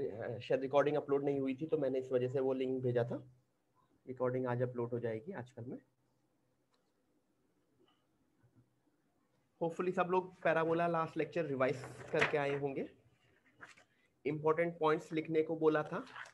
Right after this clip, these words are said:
सारे के सारे चीजें, formulas लिखने को बोला था। कुछ homework दिया था और homework मैं आज दूंगा। All the homework you need to submit by,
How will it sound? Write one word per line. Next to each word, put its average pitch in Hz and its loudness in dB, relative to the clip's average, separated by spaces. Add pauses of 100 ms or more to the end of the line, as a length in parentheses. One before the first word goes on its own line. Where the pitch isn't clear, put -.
(400)
सारे 151 2
के 160 -4
सारे 151 0 (120)
चीजें, 151 -2
formulas 147 0
लिखने 156 -2
को 156 0
बोला 147 0
था। - -8 (1600)
कुछ 254 4
homework 190 6
दिया 208 4
था 226 4
और 190 6
homework 196 2
मैं 214 2
आज 156 6
दूंगा। 175 0 (640)
All 185 8
the 214 2
homework 180 2
you 180 -2
need 180 2 (140)
to 190 0 (120)
submit 175 0
by, 190 6